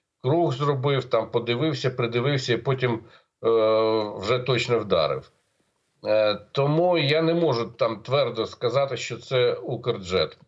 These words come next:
Може, там у мене даже навіть така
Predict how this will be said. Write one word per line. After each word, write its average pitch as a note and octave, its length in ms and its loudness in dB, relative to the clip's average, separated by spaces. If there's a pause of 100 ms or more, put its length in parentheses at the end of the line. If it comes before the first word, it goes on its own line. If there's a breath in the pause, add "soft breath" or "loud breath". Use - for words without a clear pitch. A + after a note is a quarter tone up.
Може, C#3 480 0
там C#3+ 480 -2 (400)
у B2 80 -12
мене D3 240 2
даже C3 260 2
навіть C3 340 0
така - 380 -2